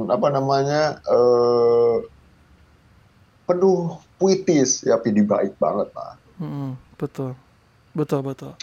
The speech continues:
Speaker 1: Mungkin karena terlalu mendalami karakter ya kan, eh, cinlok.
Speaker 2: Ya,
Speaker 1: Tapi
Speaker 2: nggak
Speaker 1: ini
Speaker 2: tahu.
Speaker 1: teori doang ya, teman-teman ya,
Speaker 2: Iya.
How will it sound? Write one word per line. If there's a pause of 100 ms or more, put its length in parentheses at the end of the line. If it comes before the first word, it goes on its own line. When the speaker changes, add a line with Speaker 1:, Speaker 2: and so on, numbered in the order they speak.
(260)
Speaker 1:
Mungkin
karena
terlalu
mendalami
karakter
ya
kan,
eh,
cinlok. (960)
Speaker 2:
Ya,
Speaker 1:
Tapi
Speaker 2:
nggak
Speaker 1:
ini
Speaker 2:
tahu.
Speaker 1:
teori
doang
ya,
teman-teman
ya,
Speaker 2:
Iya.